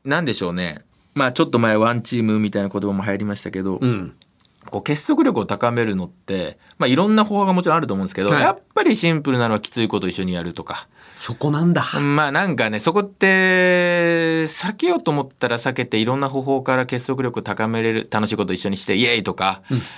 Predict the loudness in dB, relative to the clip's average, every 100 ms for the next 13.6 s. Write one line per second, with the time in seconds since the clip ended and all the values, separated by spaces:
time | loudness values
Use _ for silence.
0 | -6 -4 -2 -2 -2 -4 _ -20 -20 -2
1 | 0 2 0 0 0 0 2 4 4 4
2 | 2 2 2 4 2 2 0 -2 2 2
3 | 4 2 2 0 -2 2 2 2 -4 -8
4 | -6 -6 -2 0 4 2 2 0 2 4
5 | 2 4 4 2 2 2 2 2 0 0
6 | 0 0 0 0 0 0 -4 -4 -4 -6
7 | -6 -4 -4 0 2 2 2 0 0 2
8 | 0 -2 -4 -4 -6 -6 -8 -4 0 2
9 | 2 2 2 0 -4 -10 -10 -14 _ _
10 | _ _ _ -14 -8 -4 -4 -4 -6 -8
11 | -6 -4 -2 0 0 0 0 0 0 -2
12 | -4 -2 0 0 0 0 -2 -2 -2 -4
13 | -8 -10 -12 -10 -10 -12